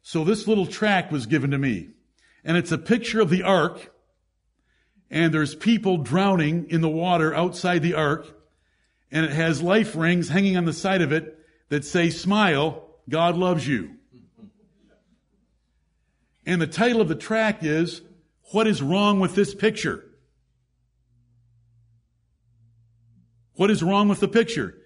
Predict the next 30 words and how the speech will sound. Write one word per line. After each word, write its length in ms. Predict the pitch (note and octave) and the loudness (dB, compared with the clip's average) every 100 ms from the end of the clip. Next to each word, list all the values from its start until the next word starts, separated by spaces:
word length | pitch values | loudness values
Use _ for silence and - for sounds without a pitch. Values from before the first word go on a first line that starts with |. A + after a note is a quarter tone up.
| _ _ _ | _ _ _
Is 240 | - F#3+ C#3+ | 0 2 2
it 360 | F3 - - | 0 -4 -8
that 120 | D#3+ D#3 | -4 0
there 120 | E3 | 2
was 160 | D3+ | 2
never 300 | D3+ F#3 F#3 | 0 0 2
any 160 | F#3 F#3 | 2 2
big 300 | C#3+ F#3 D3 | 2 0 0
boat 220 | F#3 G3 | 0 0
in 80 | F#3 | -2
the 60 | F#3 | 0
world? 500 | G3 G#3 A3 D3+ - _ _ _ | 2 2 -2 -8 -20 _ _ _
Is 140 | B2+ | -4
that 160 | D3 E3+ | 0 0
what's 160 | D#3+ E3 | -2 0
wrong? 480 | E3+ F#3+ F#3+ - - _ _ _ _ _ _ _ G2+ G2 G2 _ _ _ _ _ | 0 0 -2 -10 -20 _ _ _ _ _ _ _ _ _ _ _ _ _ _ _
Is 160 | D#3 D3 | -2 0
it 80 | D3+ | 0
wrong 320 | E3+ G3 F#3+ | 2 2 2
that 80 | F#3+ | 2
there 100 | F3+ | 2
were 80 | |
people 360 | F3 G#3 G3+ F3+ | 2 2 2 -2
drowning 420 | B2+ F#3+ G3 F#3+ | 0 2 2 2
in 80 | F3+ | 2
the 80 | F3 | 2
water 360 | F#3 G#3 F3 | 2 4 2
outside 440 | E3+ F#3 - F3+ E3+ | 2 0 0 0 2
the 100 | F3+ | 2
ark? 320 | G3+ C#3 | 2 0